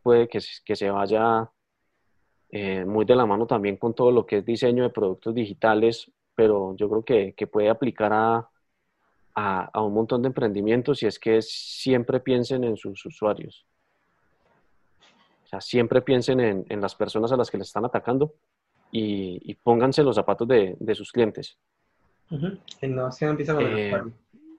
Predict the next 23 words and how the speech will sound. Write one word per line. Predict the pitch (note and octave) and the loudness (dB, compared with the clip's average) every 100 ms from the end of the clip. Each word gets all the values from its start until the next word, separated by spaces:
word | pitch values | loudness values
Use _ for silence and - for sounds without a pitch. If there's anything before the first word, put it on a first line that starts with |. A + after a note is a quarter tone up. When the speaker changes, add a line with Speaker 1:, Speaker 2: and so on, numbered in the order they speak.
| - | -18
Speaker 2:
definitivamente. | A#2 B2 A#2+ A#2+ | -12 -10 0 6
Speaker 1:
pero, | A#2+ A2+ G2+ A2+ | 8 8 6 0
en | A#2 A#2+ | 2 2
serio, | - C3 G#2+ | 6 8 10
es, | A2 A2 | 8 6
eso | B2+ E3 E3+ | 4 6 4
muchas | E3 E3+ E3 F3 E3 | 4 4 4 2 4
personas | D3 G#2 B2+ C#3 D3 | 4 6 4 4 2
lo, | - A#2+ G#2+ G2+ G2 | 0 0 2 2 0
lo | G2 G#2 A2+ | -4 2 6
dejan | G#2+ A#2 B2 | 8 6 2
como | C#3 G#2+ | 2 4
panorama. | G#2 G2 G#2 G#2 F#2 _ _ - _ - | 2 2 2 2 -2 _ _ -20 _ -10
Y | A2+ | 2
sí, | D3+ D#3 D3+ | 8 8 8
nosotros | C3 G#2+ G#2 A#2+ A#2 | 4 0 -2 0 -2
hacemos | G#2 G#2 - | -2 -4 0
pruebas | A2+ A2 G#2+ | 2 2 0
de | |
usabilidad | G#2+ G2 G#2 B2+ C#3 D3 C#3 B2 A#2 | -4 -4 -2 4 6 6 4 4 4
y | A2+ | 2
nosotros | G#2+ G2+ G2+ A#2 A2+ | -2 -2 -4 -2 -2
hacemos, | A2 G#2 G2+ A2 A2+ A2+ - | 0 0 0 2 2 2 -6